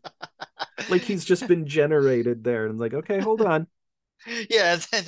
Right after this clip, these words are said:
Speaker 2: it, the camera cuts to behind him, and the other five old men are all behind him. <laughs>
Speaker 1: Yeah, they're all right there. It's like, "Oh, uh, no." It's like, "You're, you're wrong to try to leave.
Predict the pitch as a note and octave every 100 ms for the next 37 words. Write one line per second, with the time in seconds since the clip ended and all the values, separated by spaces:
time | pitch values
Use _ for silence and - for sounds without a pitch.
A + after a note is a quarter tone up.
0 | F3 - - - _ _ F3 F3+ F#3+ F3
1 | E3 - E3 - D3+ D3+ D#3+ E3 E3+ C#3+
2 | B2+ B2+ C3+ B2+ - C#3 D#3 C#3+ - C#3
3 | B2+ - B2 A#2+ A#2+ A2+ A#2+ A#2 A#2 A#2+
4 | A2+ A2+ B2 B2 - - F#3+ D#3+ F3 D#3+
5 | D3+ D3+ D3 C#3 C#3 - B2 B2 C#3 D3+
6 | _ _ - E3 - _ C#4+ C4 B2 F2+
7 | - _ _ _ D3 D#3 D3+ D#3 - _
8 | _ F#3+ A#3+ C#4 B3 E3+ C3 A#2+ A2+ A2
9 | _ _ - C3+ C#3 - C#3+ D3+ D3 C#3
10 | C#3+ A2+ A#2+ C4+ F4 C3 - G#2 G2+ F#2
11 | A#2+ F#3 E2 F2+ -